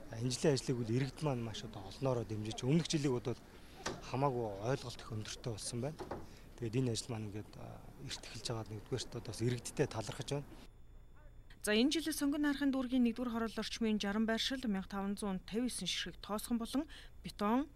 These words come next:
Speaker 2: контейнер, төмөр зөүрийн чингэлгийг буулгаж газар чөлөөлхөр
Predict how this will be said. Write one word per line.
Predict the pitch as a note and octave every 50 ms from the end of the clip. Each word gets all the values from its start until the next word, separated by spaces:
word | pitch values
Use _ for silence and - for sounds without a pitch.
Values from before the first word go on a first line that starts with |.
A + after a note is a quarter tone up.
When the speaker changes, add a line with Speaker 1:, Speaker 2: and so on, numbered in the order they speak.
| - -
Speaker 2:
контейнер, | F#3 F3 E3+ - G#3+ G#3+ G#3+ A3 A#3+ C4+ F4 - - - - - - - -
төмөр | - A3 A3+ B3+ C4+ C4 B3+ A3+ G3
зөүрийн | F3 G#3 B3 C#4 D4 D4 C4 G#3+
чингэлгийг | - - F3+ E3+ D#3+ - - F3+ E3 D3+ - -
буулгаж | F#3 G3 G#3 - - E3+ - - -
газар | - E3+ E3+ - G3
чөлөөлхөр | - - G3+ - G3 F3+ - - - D#3 -